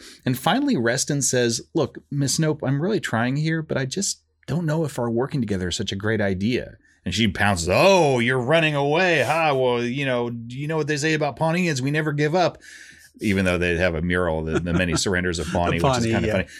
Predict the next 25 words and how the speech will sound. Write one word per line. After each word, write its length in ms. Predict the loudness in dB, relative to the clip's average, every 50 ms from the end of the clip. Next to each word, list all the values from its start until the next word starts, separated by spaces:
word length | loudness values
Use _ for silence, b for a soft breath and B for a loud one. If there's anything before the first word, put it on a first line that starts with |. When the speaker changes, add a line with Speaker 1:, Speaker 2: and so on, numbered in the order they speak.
| B
Speaker 1:
So 80 | B -2
at 80 | 0 0
this 160 | 0 -4 -4
point, 340 | -2 -4 -4 -4 -4 -4 0
Ben 400 | 0 2 2 2 2 0 0 -2 -4 -6 -6
grabs 500 | -4 -2 0 0 0 0 0 -2 -2 -2
Leslie 600 | 0 2 2 2 0 0 -2 -4 -4 -6 -8 -10 b b b b b
so 140 | -2 0
he 100 | 0 0
can 160 | 2 0 0 0
talk 240 | 0 -2 -2 -2
to 80 | -2 -2
her 100 | -2 -2
privately 720 | -4 -2 0 2 2 2 2 0 -4 -4 -6 -6 -6 -6
in 140 | -6 -4 -2
another 280 | -2 -2 -2 -4 -4 -6
room. 440 | -6 -6 -8 -10 -10 -14 -18 -20 -20 _ _ _ _ -20 -20 _ _ _ _ _ _ -16
Speaker 2:
No, 200 | -14 -14 -14 -14 _ -20 _ -18 -16
I 80 | -16 -14
think 220 | -14 -14 -12 -10
that's 180 | -10 -10 -8 -8
a 40 |
smart 300 | -8 -4 -4 -4 -4 -4
move. 240 | -2 -4 -4 -4 -4 -6 -6
Speaker 1:
Yup. 340 | -4 -2 -2 -2 -4 -6